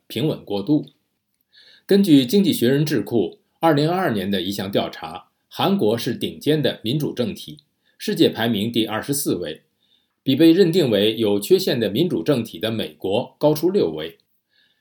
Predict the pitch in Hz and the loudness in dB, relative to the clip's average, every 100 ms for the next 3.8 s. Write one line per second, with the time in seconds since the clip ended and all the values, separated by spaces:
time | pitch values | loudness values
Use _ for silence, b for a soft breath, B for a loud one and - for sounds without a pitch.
0 | _ - 233 160 127 113 110 147 147 113 | _ 0 2 6 6 6 6 4 4 2
1 | - 127 131 139 165 113 85 90 147 117 | 2 -2 0 0 0 -2 -4 -4 -4 -2
2 | 107 95 92 - 190 147 92 160 113 101 | -2 -4 -4 -4 0 2 2 0 0 0
3 | 175 143 87 98 117 104 92 | -2 0 -2 -4 -6 -6 -6